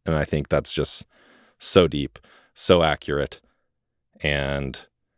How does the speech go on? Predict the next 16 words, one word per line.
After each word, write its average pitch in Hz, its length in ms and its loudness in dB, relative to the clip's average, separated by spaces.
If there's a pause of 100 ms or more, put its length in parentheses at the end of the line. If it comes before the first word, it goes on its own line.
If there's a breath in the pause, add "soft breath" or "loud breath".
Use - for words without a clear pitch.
(240)
why 80 360 2
when 78 260 -4
we're 85 200 2
talking, 73 460 -2
and 71 220 -4
I'm, 82 300 -2
I'm 82 140 -2
more 76 140 0
prone 76 240 -2
to 80 100 -6
this 71 200 -4
than 71 140 -4
you 98 200 6
are, 76 280 4
Dan, 69 320 -4 (420 loud breath)
but 71 300 2